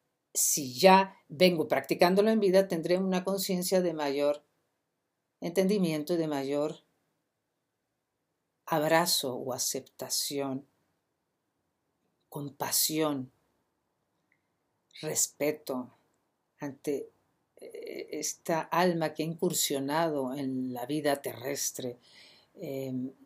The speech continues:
donde es, se, no sé, no es fácil. Entonces,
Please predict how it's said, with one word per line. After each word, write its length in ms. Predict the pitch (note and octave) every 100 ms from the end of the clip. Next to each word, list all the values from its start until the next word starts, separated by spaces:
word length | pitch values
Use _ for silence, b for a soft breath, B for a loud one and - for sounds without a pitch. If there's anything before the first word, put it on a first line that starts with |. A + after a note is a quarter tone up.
| -
donde 680 | C#3 C3 D3 D3+ D3 D3
es, 300 | C#3 - - -
se, 560 | - - C3+ C3 C3
no 200 | C3+ D3+
sé, 200 | E3+ F#3
no 140 | E3 F3
es 140 | G#3
fácil. 440 | C#3+ F#3+ - A#3+ - _ _ _ _ _ _ _
Entonces, 480 | F#3 D3 - G#3+ -